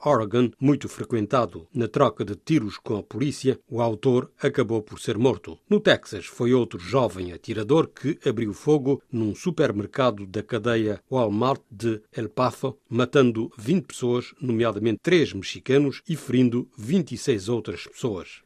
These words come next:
A polícia prendeu o jovem de vinte e um anos e abriu um inquérito sob crime de ódio de caráter racista.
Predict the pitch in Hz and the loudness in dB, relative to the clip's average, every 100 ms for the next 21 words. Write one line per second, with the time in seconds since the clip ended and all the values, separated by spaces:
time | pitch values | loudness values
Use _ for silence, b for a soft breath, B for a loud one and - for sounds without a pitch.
0 | - 107 127 151 - 120 - 131 127 120 | -14 -4 0 2 2 -2 -2 4 6 6
1 | 117 98 131 120 107 98 90 104 127 104 | 0 -2 -2 0 -2 -6 -6 -6 -4 2
2 | 131 151 147 - _ 127 135 117 143 143 | 4 6 2 -2 _ 4 4 4 2 4
3 | 156 143 120 117 110 104 - 131 - - | 4 4 0 0 -4 -8 -8 -8 -6 2
4 | 180 127 95 123 127 98 113 113 - 101 | 4 4 4 4 4 0 -4 -4 -8 -16
5 | 90 123 117 104 101 - - 101 95 135 | -4 -2 -2 -4 -8 -10 -12 -12 -8 -8
6 | - - | -8 -10